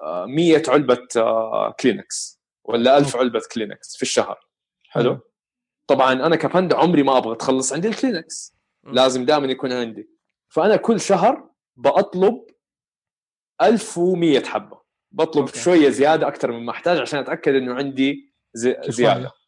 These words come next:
Speaker 2: أيوه.
Speaker 1: إنه عشان just in case والله الديماند زاد أكتر من اللي أنا متوقعه،
Speaker 2: يكون
Speaker 1: عندي،
Speaker 2: موجود عندي.
Speaker 1: عندي باك اب
Speaker 3: أيوه.
Speaker 1: موجود.
Speaker 3: أيوه.
Speaker 1: حلو؟
Speaker 2: حلو. أيوه.
Speaker 1: فأطلب ألف ومية. جميل؟ بس
Speaker 3: مم.
Speaker 1: هم في الحقيقة يحتاجوا ألف.
Speaker 3: مم.
Speaker 2: أيوه.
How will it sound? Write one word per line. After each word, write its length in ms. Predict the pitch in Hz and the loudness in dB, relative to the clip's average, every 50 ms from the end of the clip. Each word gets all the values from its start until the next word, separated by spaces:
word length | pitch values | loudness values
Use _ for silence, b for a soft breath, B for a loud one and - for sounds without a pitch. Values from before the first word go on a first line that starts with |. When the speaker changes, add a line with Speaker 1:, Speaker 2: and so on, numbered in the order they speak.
| _ _ _ _ - | _ _ _ _ -6
Speaker 2:
أيوه. 100 | 175 151 | -4 -2
Speaker 1:
إنه 180 | 139 131 135 120 | 0 0 0 -2
عشان 260 | - - 165 156 135 | -2 0 -2 0 2
just 260 | 151 170 165 - - | 2 0 0 0 0
in 140 | 147 131 127 - | -2 -2 0 2
case 300 | 151 156 156 147 151 - | 4 4 4 4 2 2
والله 260 | 151 147 139 135 131 | 0 2 2 2 2
الديماند 640 | 123 120 117 113 117 127 123 139 147 151 147 139 123 | 2 2 -2 -2 -2 -2 0 0 2 0 0 0 0
زاد 260 | 123 143 151 147 143 | 2 4 4 4 2
أكتر 320 | 147 147 - - 147 127 | 0 -6 -6 -4 -6 -6
من 80 | 123 123 | -4 -6
اللي 180 | 120 127 143 | -6 -4 -4
أنا 80 | 147 135 | -4 -6
متوقعه، 600 | 127 123 _ 160 170 - - - 170 170 214 277 - _ _ _ _ _ - | -8 -6 _ -4 -4 -2 -4 -6 -4 -4 -4 -6 -8 _ _ _ _ _ -6
Speaker 2:
يكون 140 | 160 185 185 | -2 -2 0
Speaker 1:
عندي، 180 | 156 139 135 131 | 0 2 4 4
Speaker 2:
موجود 320 | 127 120 120 135 127 117 | 4 4 2 0 -4 -6
عندي. 220 | 120 - 123 143 | -10 -8 -4 -4
Speaker 1:
عندي 160 | 170 156 139 127 | -2 0 0 2
باك 180 | 127 123 120 | 2 2 2
اب 80 | - 143 | 2 0
Speaker 3:
أيوه. 140 | 147 143 123 | -2 0 -2
Speaker 1:
موجود. 380 | 123 117 110 113 104 101 - - - _ _ - | -4 -4 -2 -4 -6 -6 -8 -14 -20 _ _ -8
Speaker 3:
أيوه. 100 | 123 123 | -4 -4
Speaker 1:
حلو؟ 180 | 123 156 - | -2 -2 -4
Speaker 2:
حلو. 320 | - 156 151 139 131 131 139 _ _ - | -4 -6 -8 -8 -8 -10 -16 _ _ -12
أيوه. 240 | 143 135 131 131 131 | -10 -8 -8 -4 0
Speaker 1:
فأطلب 480 | 151 180 190 190 - - - 185 147 143 | 2 2 2 2 0 -2 0 2 4 4
ألف 200 | 156 147 - 143 | 4 2 2 -2
ومية. 320 | 123 117 104 101 - - _ _ _ _ _ _ _ _ _ _ _ _ _ _ _ _ _ - | -4 -4 -4 -6 -8 -12 _ _ _ _ _ _ _ _ _ _ _ _ _ _ _ _ _ -4
جميل؟ 480 | - - 127 135 160 202 262 233 - - _ _ _ _ _ - | -2 0 2 2 2 0 0 -4 -12 -18 _ _ _ _ _ -8
بس 180 | 135 127 123 | -4 0 2
Speaker 3:
مم. 60 | 196 | 2
Speaker 1:
هم 60 | 214 175 | 2 2
في 80 | - | 0
الحقيقة 500 | 156 - 143 147 170 214 220 190 147 175 | -2 -2 -2 0 0 0 2 2 2 2
يحتاجوا 580 | 160 135 - - - 156 147 147 180 285 240 240 | 2 0 -2 -2 0 2 2 4 2 2 2 0
ألف. 300 | 160 - - - - _ _ _ _ _ _ _ _ | 0 0 -4 -10 -16 _ _ _ _ _ _ _ _
Speaker 3:
مم. 160 | - 131 226 190 | -20 -20 -14 -8
Speaker 2:
أيوه. 340 | 156 147 143 135 131 135 135 | -6 -4 -4 -4 -6 -8 -10